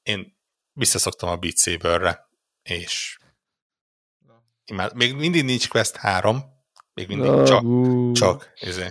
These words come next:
Speaker 1: Quest kettő, de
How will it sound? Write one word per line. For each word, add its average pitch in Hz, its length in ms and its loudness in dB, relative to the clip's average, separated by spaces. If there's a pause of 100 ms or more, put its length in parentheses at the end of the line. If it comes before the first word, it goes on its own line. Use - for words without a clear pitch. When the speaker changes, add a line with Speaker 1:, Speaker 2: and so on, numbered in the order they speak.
(140)
Speaker 1:
Quest - 320 -2
kettő, - 480 -8 (1080)
de 95 480 0